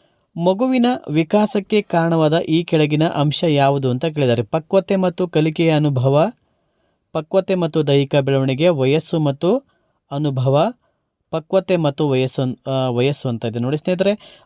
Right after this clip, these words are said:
ಮಗುವಿನ ವಿಕಾಸಕ್ಕೆ ಕಾರಣವಾದಂಥ ಅಂಶ ಯಾವುದಂತ ಕೇಳಿದಾಗ ಆಪ್ಷನ್ ಎ ಪಕ್ವತೆ ಮತ್ತು ಕಲಿಕೆಯ ಅನುಭವ.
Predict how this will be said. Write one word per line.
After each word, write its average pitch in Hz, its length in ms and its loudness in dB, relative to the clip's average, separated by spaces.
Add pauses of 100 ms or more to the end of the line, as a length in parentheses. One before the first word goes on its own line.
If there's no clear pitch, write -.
(140)
ಮಗುವಿನ 220 500 2
ವಿಕಾಸಕ್ಕೆ 196 600 0
ಕಾರಣವಾದಂಥ 165 580 0
ಅಂಶ 151 240 0
ಯಾವುದಂತ 143 400 0
ಕೇಳಿದಾಗ 135 400 0
ಆಪ್ಷನ್ 175 400 0 (600)
ಎ 160 120 -6
ಪಕ್ವತೆ 160 600 -6
ಮತ್ತು 147 440 -4 (1300)
ಕಲಿಕೆಯ 147 560 0 (280)
ಅನುಭವ. 107 640 -4